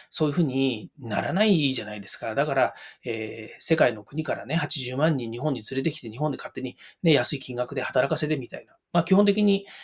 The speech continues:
えー、商いというものは安く仕入れて高く売るっていうことになりますので、そうなるとね、労働力も、えーと、な-、なんでしょうね、利益の、まあ、売って利益っていうふうに考えると、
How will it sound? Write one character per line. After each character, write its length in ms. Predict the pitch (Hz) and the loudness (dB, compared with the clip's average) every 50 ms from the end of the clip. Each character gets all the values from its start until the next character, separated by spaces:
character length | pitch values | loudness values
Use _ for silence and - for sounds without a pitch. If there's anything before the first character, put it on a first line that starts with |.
| - - - | -20 -2 2
え 180 | 170 151 165 - | 2 2 2 0
ー、 300 | - - - 233 226 190 | -4 -4 0 2 4 4
商 60 | 131 | 2
い 60 | 107 | 2
と 100 | - 117 | -2 -6
い 80 | 113 120 | -6 -4
う 80 | 123 | -4
も 100 | 131 131 | -4 -4
の 80 | 123 110 | -4 -2
は 100 | 113 117 | 0 4
安 200 | 127 151 151 - | 4 4 4 2
く 100 | - - | 0 -2
仕 140 | - - 123 | -4 -4 -2
入 80 | 110 | -4
れ 60 | 104 101 | -6 -8
て 100 | - 104 | -8 -8
高 260 | - - 135 - 120 | -6 -6 -4 -4 -4
く 140 | - - 110 | -4 -6 -8
売 60 | 104 | -6
る 80 | 113 127 | -6 -8
っ 20 | |
て 160 | 127 - - | -8 -8 -12
い 40 | 123 | -8
う 20 | 120 | -6
こ 100 | 131 123 | -6 -6
と 80 | 117 | -6
に 80 | 107 101 | -8 -10
な 100 | 101 101 | -10 -10
り 80 | 110 | -8
ま 120 | 123 123 120 | -6 -6 -6
す 160 | - - 104 | -6 -8 -8
の 40 | 107 | -8
で、 160 | 101 110 - - - - | -8 -8 -8 -10 -16 -14
そ 160 | - - - | -10 -4 0
う 40 | 233 | 2
な 80 | 240 233 | 2 2
る 80 | 175 | 2
と 100 | - - | 0 -2
ね、 120 | 143 143 135 | -2 -2 4
労 180 | 139 180 214 226 | 6 8 8 8
働 180 | 240 247 226 | 8 6 6
力 200 | 196 160 - - | 4 2 0 0
も、 340 | 156 185 240 233 165 117 104 - - _ _ _ | 0 2 4 4 4 2 2 -4 -12 _ _ _
え 420 | - 143 135 127 123 120 117 117 | 0 0 2 2 2 0 -2 -2
ー 20 | 113 | -4
と、 100 | - 123 | -8 -12
な-、 160 | 123 120 - _ _ _ | -14 -14 -16 _ _ _
な 80 | - 117 | -6 -6
ん 20 | |
で 60 | 107 | -4
し 60 | - 135 | -6 -8
ょ 40 | |
う 40 | 120 | -8
ね、 60 | 123 - | -6 -4
利 180 | 143 143 196 214 | 2 4 6 6
益 240 | 196 190 - 135 120 | 6 4 2 -4 -6
の、 300 | 110 104 107 - - _ _ | -6 -6 -6 -8 -10 _ _
ま 140 | - 131 117 | -4 -2 -2
あ、 40 | 107 | -2
売 120 | 120 123 | -6 -8
っ 20 | - _ _ - | -10 _ _ 2
て 100 | 147 147 | 2 4
利 140 | 151 160 151 | 6 6 6
益 240 | 139 - - - | 4 4 -2 -10
っ 20 | - | -16
て 140 | _ - 107 | _ -14 -12
い 20 | |
う 40 | 104 | -12
ふ 20 | |
う 20 | 104 | -14
に 80 | 107 | -14
考 260 | 107 - 120 117 117 | -14 -12 -10 -8 -8
え 60 | 113 107 | -6 -6
る 120 | 107 104 | -8 -4
と、 260 | - 131 127 - - | 0 2 2 2 0